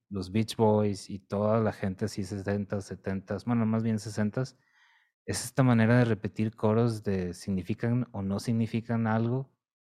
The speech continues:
pero suenan cool dando vueltas. Y eso es también algo muy parecido a lo que hacía Weezer. O sea, trae unas como maneras de, de decir coros, pero pues trae unas pinches guitarras distorsionadas bien cool atrás.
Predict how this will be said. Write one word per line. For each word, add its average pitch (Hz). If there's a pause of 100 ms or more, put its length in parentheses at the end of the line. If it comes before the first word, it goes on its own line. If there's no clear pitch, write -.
pero 104
suenan 113
cool 143
dando 135
vueltas. 131 (640)
Y 117
eso 131
es -
también 110
algo 113
muy 113
parecido 107
a 104
lo 107
que 98
hacía 90
Weezer. 95
O 85
sea, 92
trae 101
unas 107
como 98
maneras 95
de, 90
de 95
decir 98
coros, 120
pero 101
pues -
trae 95
unas 101
pinches 101
guitarras 92
distorsionadas 90
bien 90
cool 90
atrás. 82